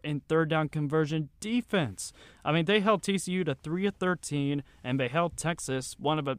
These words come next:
one of a, what was expected to be one of the more explosive offenses in this, in this conference. They held Texas three of seventeen on third down to a combined six of thirty between both,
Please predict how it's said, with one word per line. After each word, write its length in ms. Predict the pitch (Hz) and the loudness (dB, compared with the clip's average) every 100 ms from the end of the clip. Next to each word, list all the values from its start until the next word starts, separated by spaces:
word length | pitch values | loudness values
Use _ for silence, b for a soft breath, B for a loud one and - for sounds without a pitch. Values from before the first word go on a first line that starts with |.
| - - | -8 -4
one 220 | 156 156 | 0 2
of 80 | 139 | 0
a, 60 | 127 - 151 - - | -4 -6 -6 -8 -12
what 240 | 156 160 156 | 0 2 4
was 220 | 143 135 | 2 0
expected 400 | 127 - 185 160 | -4 -2 0 0
to 40 | |
be 120 | 143 143 | 0 0
one 160 | 151 | 2
of 60 | 143 | 2
the 60 | |
more 200 | 143 139 | 2 0
explosive 500 | 131 - 156 139 120 | 0 -2 -2 -2 -2
offenses 560 | 131 165 - 135 131 123 | -2 -2 -2 -4 -4 -2
in 120 | 123 | 0
this, 200 | 117 - - | -2 -6 -8
in 200 | 156 139 | -4 -2
this 160 | 117 - | -4 -4
conference. 560 | 156 180 - 120 120 - b b b b - | 0 0 0 -4 -6 -12 b b b b 4
They 140 | 226 | 6
held 180 | 226 214 | 6 4
Texas 420 | 208 202 - 170 - | 0 -2 -4 -10 -6
three 280 | 165 190 208 | -2 0 0
of 100 | 190 | -2
seventeen 500 | - 180 175 160 175 | -2 -2 -2 0 0
on 120 | 147 | 0
third 240 | 143 165 151 | 0 0 2
down 320 | 151 123 127 b b | 0 0 -4 b b
to 80 | - | -2
a 40 | 151 | 0
combined 300 | 160 160 151 | 0 0 -2
six 360 | - 180 - - | -2 -2 -4 -4
of 160 | 156 143 - - | -4 -4 -6 -2
thirty 380 | 165 156 139 | 0 2 0
between 460 | 123 151 - 151 131 | 0 -4 -2 0 2
both, 240 | 127 131 | 2 0